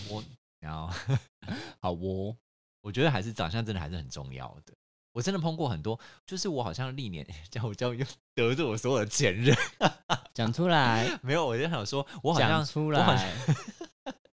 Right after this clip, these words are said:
Speaker 1: <laughs> 就是我好像就是历任都没有特别身材到那么样的好的啦。
Speaker 2: 我帮你用翻译年糕讲一次。
Speaker 1: 不要乱翻译。
Speaker 2: 我历任的身材都不太好，除了一个以外，
Speaker 1: 没有啦，就
Speaker 2: 其他都不太好。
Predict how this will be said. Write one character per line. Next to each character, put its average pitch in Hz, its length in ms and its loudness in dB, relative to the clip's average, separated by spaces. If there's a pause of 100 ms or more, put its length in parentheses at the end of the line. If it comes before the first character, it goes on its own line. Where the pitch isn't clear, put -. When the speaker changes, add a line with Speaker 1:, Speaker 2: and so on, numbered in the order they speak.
(840)
Speaker 1:
<laughs> 247 240 -10 (200)
就 185 100 -2
是 220 80 -2
我 139 160 2
好 131 100 0
像 139 240 0
就 131 100 -4
是 131 140 -2
历 117 420 -4
任 90 340 0
都 90 300 -2 (260)
没 90 140 -6
有 98 180 -2
特 110 180 -4
别 76 160 -8
身 85 180 -8
材 69 240 -10 (140)
到 113 160 0
那 127 160 -2
么 92 140 -2
样 104 200 0
的 78 80 -4
好 67 280 -10
的 - 160 -16
啦。 - 120 -14
Speaker 2:
我 107 60 -2
帮 135 180 2
你 139 80 2
用 120 160 4
翻 110 220 2
译 113 60 0
年 98 160 0
糕 98 140 -2
讲 - 240 -6
一 64 40 -12
次。 - 420 -10 (680)
Speaker 1:
不 98 60 -4
要 113 100 2
乱 113 60 2
翻 156 80 8
译。 - 20 6
Speaker 2:
我 160 40 4
历 165 60 4
任 151 120 6
的 131 100 6
身 123 180 4
材 117 160 2
都 101 120 2
不 - 100 -10
太 95 180 2
好， - 300 -4
除 - 160 0
了 120 100 6
一 107 140 2
个 104 80 4
以 95 60 4
外， - 20 0
Speaker 1:
没 - 0 -
有 82 60 -4
啦， 87 320 2
就 - 180 -6
Speaker 2:
其 113 60 0
他 117 120 6
都 127 120 0
不 113 100 -6
太 98 220 2
好。 - 160 -8